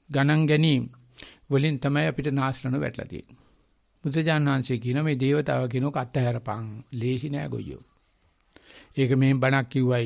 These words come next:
කියලා, කමඨාන සුද්ධුණයි කියලා ලේසි නෑ. ඒක දීර්ඝ වශයෙන් කරන්න ඕන.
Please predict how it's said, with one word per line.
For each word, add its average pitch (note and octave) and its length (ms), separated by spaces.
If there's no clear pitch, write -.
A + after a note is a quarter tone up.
කියලා, A2+ 240
කමඨාන B2+ 420
සුද්ධුණයි B2+ 420
කියලා C#3+ 220
ලේසි E3 280
නෑ. B2+ 180
ඒක D3 200
දීර්ඝ E3 320
වශයෙන් D#3+ 320
කරන්න A2 340
ඕන. G2+ 180